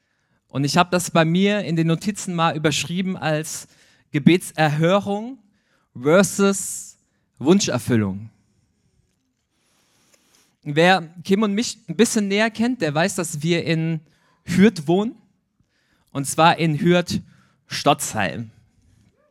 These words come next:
Es gibt böse Zungen, die behaupten, dass das auf dem Land liegt. <laughs>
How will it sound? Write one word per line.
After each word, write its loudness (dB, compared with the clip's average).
Es -4
gibt -2
böse 0
Zungen, 2
die 0
behaupten, 0
dass -4
das 0
auf -2
dem -4
Land -2
liegt. -4
<laughs> 4